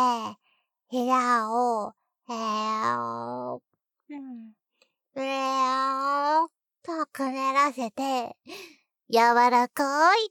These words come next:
唇と舌で、お主を骨抜きにしてやろ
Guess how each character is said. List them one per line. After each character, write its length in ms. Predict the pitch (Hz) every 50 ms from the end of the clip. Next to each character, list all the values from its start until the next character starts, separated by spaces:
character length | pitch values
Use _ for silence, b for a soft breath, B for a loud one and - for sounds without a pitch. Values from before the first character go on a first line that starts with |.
| _
唇 640 | - - - - 247 262 262 - 254 247 233 247 240
と 200 | - - 233 240
舌 320 | 240 - - - 262 262 -
で、 380 | 262 269 269 262 247 226 - - b b b b b b
お 180 | b 226 254 262
主 420 | 277 294 294 277 - 254 226 208
を 100 | 196 196
骨 340 | 175 190 220 214 208 233 262
抜 140 | 294 330 370
き 100 | - -
に 220 | 440 453 466 480
し 100 | 466 -
て 60 | - 494
や 60 | 508 508 508 508 554 554 571 494 415
ろ 60 | 339